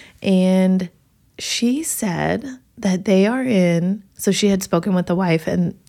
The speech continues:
um, obviously, this is, like, you know, secondhand, like, hearsay. Uh, but anyway, the point is that the wife had conveyed that it was a really big wake-up call for them. Like, why?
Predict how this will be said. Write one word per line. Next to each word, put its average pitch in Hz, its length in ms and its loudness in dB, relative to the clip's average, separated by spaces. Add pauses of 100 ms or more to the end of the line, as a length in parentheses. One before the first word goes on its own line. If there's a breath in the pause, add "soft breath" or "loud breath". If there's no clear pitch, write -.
(320)
um, 160 160 0
obviously, 202 420 0
this 170 220 -2
is, 160 80 -6
like, 143 300 -4
you 156 40 0
know, 139 180 -4
secondhand, 147 680 -2
like, 120 240 -6
hearsay. 95 680 0 (200)
Uh, 156 300 0
but 165 340 0 (360 loud breath)
anyway, 202 360 4
the 175 100 0
point 240 300 0
is 160 240 0
that 170 260 -4 (180)
the 196 140 0
wife 185 260 0
had 196 320 -4
conveyed 170 760 0 (120)
that 160 480 0
it 185 100 2
was 170 180 2
a 151 100 0
really 180 540 2
big 156 560 0
wake-up 160 480 -4
call 160 240 -4
for - 180 -8
them. 170 400 -6 (640 loud breath)
Like, 165 200 2 (360)
why? 175 880 0